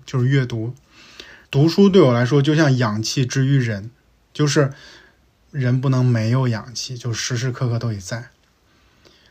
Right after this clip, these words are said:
我有一段时间，比如说有那么一两天的时间特别忙，没有读书，我就觉得我这个人就像一个，嗯，没有氧气的、没有氧气的人，或者是没有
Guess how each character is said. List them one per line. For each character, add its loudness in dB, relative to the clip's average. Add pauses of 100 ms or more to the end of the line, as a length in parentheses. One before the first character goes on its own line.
(520)
我 2
有 2
一 2
段 6
时 -2
间， 2 (240)
比 -8
如 -2
说 0
有 2
那 0
么 0
一 2
两 0
天 -2
的 0
时 -4
间 -4
特 -6
别 2
忙， -2 (540)
没 0
有 4
读 -2
书， -4
我 0
就 2
觉 0
得 2
我 0
这 -2
个 2
人 -2 (720)
就 -6
像 2
一 0
个， 2 (500)
嗯， 0 (120)
没 -2
有 4
氧 2
气 -4
的、 0 (220)
没 0
有 6
氧 4
气 0
的 2
人， 0
或 2
者 2
是 0
没 2
有 0